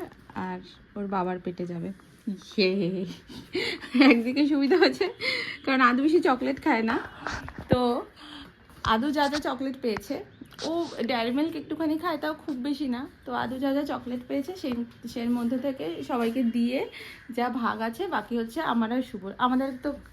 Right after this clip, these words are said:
কেউ আর চকলেট গিফট করে না, আর আমরা সেরকমভাবে চকলেট কখনো কিনেও খাই না। তো এটাও একটা আছে, এটা তো আমি একটু একটু করে অফিসে নিয়ে যাবো। এটাও একটা আছে, এটা ওর অফিস থেকে পায়, এটা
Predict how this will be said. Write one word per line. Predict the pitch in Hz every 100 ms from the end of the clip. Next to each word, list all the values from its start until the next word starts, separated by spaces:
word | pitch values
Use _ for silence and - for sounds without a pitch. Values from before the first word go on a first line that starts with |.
| -
কেউ | 285 277
আর | 277
চকলেট | 254 254 262 269 240
গিফট | 302 -
করে | 302 320
না, | 349
আর | 277
আমরা | 262 254 294
সেরকমভাবে | 285 262 277 277
চকলেট | 277 262 240 247
কখনো | - 294 285
কিনেও | 285 285 277 277
খাই | 269 196
না। | 196 208 - - - - -
তো | - 233
এটাও | - 247 294 302
একটা | 285 - 277
আছে, | 247 226 302 381 - - - - - -
এটা | 233 254
তো |
আমি | 277 294 285 269 _ -
একটু | 247 262
একটু | 254
করে | 277 277
অফিসে | 254 262 262
নিয়ে | 254 247
যাবো। | 226 214
এটাও | 240 254 254
একটা | 277 -
আছে, | 254 254
এটা | 311 285
ওর | 277
অফিস | 240 240 247
থেকে | 233
পায়, | 240 269 262
এটা | 233 247 226